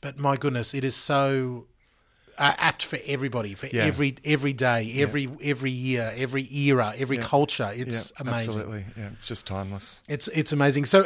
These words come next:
Speaker 1: we, we've, we've put a bow on the Book of Proverbs, and this is, uh, we're, we're transitioning into a new edition of Thrive Deeper today. And as we do that, uh, starting a new little tradition, uh, I've got a few comments here from people, uh, on our Facebook group and page.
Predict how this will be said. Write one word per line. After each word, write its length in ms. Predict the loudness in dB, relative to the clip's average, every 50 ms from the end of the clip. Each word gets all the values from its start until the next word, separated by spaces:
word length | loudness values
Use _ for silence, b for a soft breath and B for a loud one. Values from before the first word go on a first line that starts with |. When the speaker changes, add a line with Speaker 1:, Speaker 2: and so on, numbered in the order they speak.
| 6
Speaker 1:
we, 180 | 10 12 12 12
we've, 320 | 10 8 4 4 4 4 2
we've 200 | 2 2 2 4
put 160 | 4 6 6
a 40 | 6
bow 380 | 6 6 6 8 8 8 8
on 160 | 6 6 4 2
the 80 | 2
Book 180 | 0 0 0 0
of 120 | -2 0
Proverbs, 440 | 2 2 4 4 4 4 4 2 2
and 140 | 0 0 0
this 160 | 0 2 2
is, 260 | 2 2 2 4 4
uh, 440 | 4 2 2 2 0 -2 -2 -4 -6 -6
we're, 240 | -2 0 0 0 2
we're 160 | 2 2 2
transitioning 640 | 2 2 2 2 2 2 0 0 0 0 0 0 0
into 260 | -2 -2 0 0 2
a 60 | 2
new 300 | 2 2 2 2 2 2
edition 580 | 0 -2 -4 -2 0 0 0 0 0 -2 -4 -6
of 200 | -8 -8 -8 -8
Thrive 380 | -8 -4 0 2 2 2 2 0
Deeper 260 | -2 -6 -6 -6 -6
today. 460 | -8 -8 -8 -8 -8 -8 -8 -10 -10 B B B B B B B B B B -2
And 120 | 0 4
as 240 | 6 6 8 8 6
we 100 | 4 4
do 240 | 4 6 6 6 8
that, 320 | 8 6 6 6 4 2 -2 -2
uh, 160 | 0 0 0
starting 380 | 0 2 2 2 2 2 2 0
a 20 |
new 160 | 2 2 2
little 220 | 2 2 0 0 -2
tradition, 640 | -2 -2 0 2 2 2 2 0 0 -2 -4 -6
uh, 300 | -6 -2 -2 -2 -2 0 0
I've 160 | 0 0 2
got 160 | 2 2 2
a 20 | 2
few 260 | 0 -2 -4 -4 -4
comments 540 | -4 -4 -4 -2 -2 -2 -2 0 2 0 0
here 180 | 0 0 -4
from 200 | -4 -4 -6 -8
people, 440 | -6 -4 -6 -4 -4 -6 -6 -6 -8 -6
uh, 240 | -6 -6 -4 -4 -4
on 160 | -4 -4 -2
our 160 | -2 -2 -4
Facebook 500 | -4 -4 -2 -2 0 -2 -2 -4 -8 -6
group 280 | -4 -2 -2 -2 -2 -4
and 120 | -8 -8
page. 520 | -4 -2 -2 0 0 -2 -4 -6 -8 -10